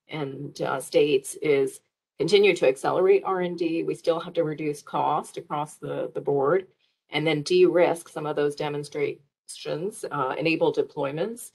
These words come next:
and then look, you know, very strategically at the scale up, o-, obviously with the hubs and, and so forth, there's a really good opportunity. Um, but we would like to e-, ensure it's done,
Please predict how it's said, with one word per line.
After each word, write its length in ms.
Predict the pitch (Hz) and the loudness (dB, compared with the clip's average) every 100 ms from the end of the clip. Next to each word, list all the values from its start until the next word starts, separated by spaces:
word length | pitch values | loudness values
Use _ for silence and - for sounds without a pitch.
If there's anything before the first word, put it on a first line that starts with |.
| _ _ _ 151 | _ _ _ -6
and 100 | 156 | -4
then 140 | 156 | 0
look, 240 | 156 147 | -2 -2
you 60 | 143 | -4
know, 60 | 147 | 0
very 200 | 151 151 | 0 0
strategically 800 | - 147 151 147 151 - - | -2 -4 -4 -4 -4 0 2
at 140 | - - | 2 -4
the 60 | 135 | -8
scale 360 | - 143 143 | -2 0 0
up, 300 | 127 98 - - - | 0 -2 -6 -16 -14
o-, 100 | - | -10
obviously 380 | 156 143 131 143 | -6 -4 -2 -2
with 160 | 139 131 | -2 -4
the 120 | 147 | -6
hubs 460 | 151 139 131 - 131 | -4 -4 -4 -8 -10
and, 120 | 127 | -10
and 200 | - 135 | -10 -10
so 180 | - 139 | -6 -6
forth, 300 | - 139 - | -4 -4 -2
there's 220 | 143 131 | -2 -2
a 40 | 131 | 0
really 240 | 139 135 | 0 -2
good 160 | 131 117 | -6 -6
opportunity. 840 | 117 147 143 143 143 131 127 131 _ _ _ _ - | -6 -8 -10 -8 -8 -4 -4 -4 _ _ _ _ -4
Um, 400 | 139 127 131 151 _ _ | -2 -2 -4 -12 _ _
but 260 | 147 135 - | 0 0 0
we 180 | 143 131 | -4 0
would 160 | 139 | 0
like 240 | 139 135 - | 0 -4 -4
to 100 | 143 113 - | -4 -4 -4
e-, 100 | 143 | -4
ensure 380 | 147 131 - 139 | -4 -8 -6 -4
it's 200 | 135 - | -4 -6
done, 360 | 156 139 139 | -6 -6 -6